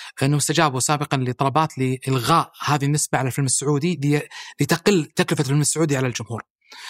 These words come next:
وعند انتقاله بإذن الله هذا الجانب لهيئة أفلام، سنقوم بطريقة أخرى من النظر لهذه الضريبة بشكل يخدم القطاع، وربما تقليلها أصلا، وربما إلغاها لعدد من الشركات.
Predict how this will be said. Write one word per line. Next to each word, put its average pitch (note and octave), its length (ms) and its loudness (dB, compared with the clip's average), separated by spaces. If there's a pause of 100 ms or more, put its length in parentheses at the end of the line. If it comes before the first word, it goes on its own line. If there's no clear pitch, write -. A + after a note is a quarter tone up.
(260)
وعند D#3 280 4
انتقاله D#3+ 460 2
بإذن C#3+ 240 0
الله C3+ 320 -2 (120)
هذا C#3 200 2
الجانب A#2+ 340 -2 (180)
لهيئة B2+ 800 -2
أفلام، D#3 300 2
سنقوم D3 440 0
بطريقة C#3+ 420 0
أخرى E3+ 280 0 (420)
من F3+ 280 2 (580)
النظر D#3 420 4
لهذه D3 360 2
الضريبة D3 800 0
بشكل F#3 520 0
يخدم F3 340 2
القطاع، F3 340 2
وربما D#3+ 320 2
تقليلها C3+ 420 0
أصلا، C#3 260 0
وربما E3 400 2 (300)
إلغاها E3 280 4
لعدد D3+ 220 2
من D3 60 2
الشركات. E3+ 400 2